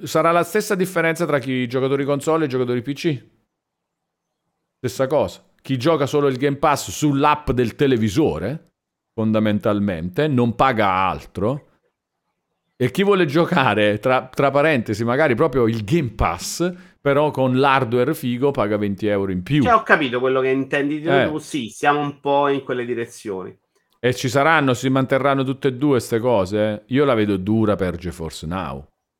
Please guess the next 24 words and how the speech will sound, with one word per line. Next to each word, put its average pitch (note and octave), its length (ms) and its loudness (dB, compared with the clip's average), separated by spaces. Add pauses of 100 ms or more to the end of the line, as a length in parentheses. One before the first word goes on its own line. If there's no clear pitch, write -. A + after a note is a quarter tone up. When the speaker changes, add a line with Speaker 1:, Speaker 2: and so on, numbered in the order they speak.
(140)
Speaker 1:
sta - 180 -6
roba D#2 280 -6
qua. C#2 340 -10 (360)
Speaker 2:
Mm, G2 1160 -6
no, F2+ 340 -6
ci, G2 180 -16
eh, A#2+ 420 2
perché, G#2+ 360 -6
scusa, F#2 400 -12
se, G2+ 260 -8
se A#2 540 -4 (280)
dai B2+ 440 4
per C#3+ 140 0
scontato C3+ 680 2
che B2 80 -2
esisterà A#2 400 -4
sempre A#2 320 -4
un A2+ 140 -4
pubblico A2+ 400 -4
di A2 80 -4
una A2 140 -2
PlayStation A2 500 -6
cinque A#2 340 -4
Pro, A#2+ 380 0